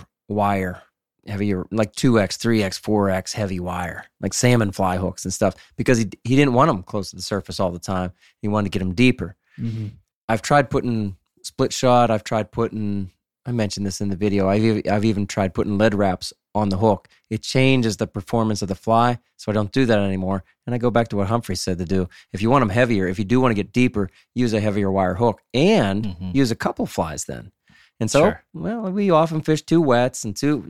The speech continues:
Speaker 1: two flies a lot of times when we're fishing at night. I do the same thing with the Pusher. I'm often using two Pushers. And, uh, it just has to do with what part of the water column that I wanna fish it
Speaker 3: Yeah, you can feel it. I mean, you can
Speaker 1: Mm-hmm.
Speaker 3: feel the vibration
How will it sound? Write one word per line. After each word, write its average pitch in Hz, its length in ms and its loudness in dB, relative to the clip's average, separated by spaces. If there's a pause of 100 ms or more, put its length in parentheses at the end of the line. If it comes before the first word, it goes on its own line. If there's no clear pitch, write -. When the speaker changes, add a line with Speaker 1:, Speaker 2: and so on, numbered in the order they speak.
Speaker 1:
two 165 160 2
flies 123 340 2
a 101 40 -6
lot 104 100 2
of 110 80 -2
times 92 240 -6
when 95 100 -8
we're 95 60 -8
fishing 101 280 -8
at - 60 -12
night. 104 280 -8
I - 40 -18
do 101 140 -12
the 90 80 -10
same 113 240 -2
thing 123 140 -2
with 120 100 -4
the - 40 -8
Pusher. 95 400 -6 (480)
I'm 113 140 0
often 123 320 2
using 110 260 -4
two 104 180 -6
Pushers. - 520 -6 (640)
And, 107 480 -2 (120)
uh, 120 380 4
it 156 120 -4
just 190 200 -4
has 147 240 2
to 143 80 -10
do 123 200 -2
with 120 160 -2
what 135 240 -2
part 127 160 4
of 117 60 -2
the 107 80 -2
water 107 260 0
column 101 440 -4
that 92 100 -10
I 92 60 -4
wanna 90 180 -6
fish - 360 -4
it - 120 -10 (220)
Speaker 3:
Yeah, 90 280 -4
you 127 120 6
can 170 180 4
feel 127 260 6
it. 92 180 -2
I 110 100 0
mean, 101 360 0
you 110 160 0
can 113 180 2
Speaker 1:
Mm-hmm. 104 80 -2
Speaker 3:
feel 107 300 4
the 90 200 0 (600)
vibration 90 680 -4